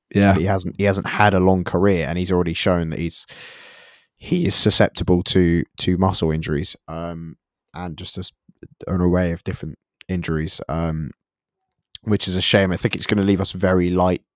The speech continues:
Speaker 2: particularly when we go into the Euro-, Europa League games, but also in the league. I think we ne-, we'll be, we'll need to rotate. Um, I did,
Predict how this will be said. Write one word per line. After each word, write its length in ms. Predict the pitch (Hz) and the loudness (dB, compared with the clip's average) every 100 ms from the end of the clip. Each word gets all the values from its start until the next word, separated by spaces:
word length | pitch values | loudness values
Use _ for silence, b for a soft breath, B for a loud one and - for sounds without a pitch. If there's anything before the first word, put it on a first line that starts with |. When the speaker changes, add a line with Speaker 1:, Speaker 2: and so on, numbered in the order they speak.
| - | -6
Speaker 2:
particularly 440 | - - - 90 | -2 -2 -2 -2
when 140 | 87 90 | 0 0
we 80 | |
go 100 | 92 | 2
into 180 | 92 90 | 0 0
the 100 | - | 2
Euro-, 440 | 90 90 90 87 78 | 2 2 2 0 -2
Europa 340 | 87 92 92 92 | -2 0 2 2
League 240 | 90 90 | 0 -2
games, 320 | 87 85 82 | -2 -4 -4
but 140 | - 90 | -4 -2
also 240 | 90 95 | -2 -2
in 100 | 85 | -2
the 80 | 85 | -2
league. 400 | 90 90 87 - b b b b b - | -2 -2 -2 -8 b b b b b -10
I 60 | - | -8
think 220 | - 67 | -4 -4
we 60 | 90 | -2
ne-, 120 | 95 | -2
we'll 220 | 95 92 - | -2 -2 0
be, 200 | 92 85 - | -2 -4 -2
we'll 140 | 110 | 0
need 300 | 110 131 120 | 4 4 4
to 120 | - | 2
rotate. 500 | 95 92 - 92 95 _ _ _ b b b b b - | 2 0 0 0 0 _ _ _ b b b b b 0
Um, 480 | 104 110 110 110 104 - _ _ _ _ - | 6 10 10 8 4 -6 _ _ _ _ 4
I 100 | 131 | 4
did, 520 | - 165 151 - | 8 8 8 4